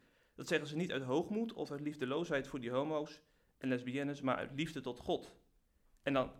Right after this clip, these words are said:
eindigt hij zijn, eh, reactie met een open vraag, of met een vraag richting, eh, John.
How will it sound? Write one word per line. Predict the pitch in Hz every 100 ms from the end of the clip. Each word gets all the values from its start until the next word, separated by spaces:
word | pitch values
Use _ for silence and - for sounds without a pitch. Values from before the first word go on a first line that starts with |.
| -
eindigt | 160 180 180
hij | 160 143
zijn, | 139 131 - - -
eh, | - 131 127 120 113 104
reactie | - 143 170 170 151
met | 127
een | 123 - -
open | - 196 190
vraag, | 117 131 151 208 - - _ _
of | - 143
met | 127
een | 123
vraag | 139 165 165
richting, | 156 123 139 123
eh, | 120
John. | 143 160 233 -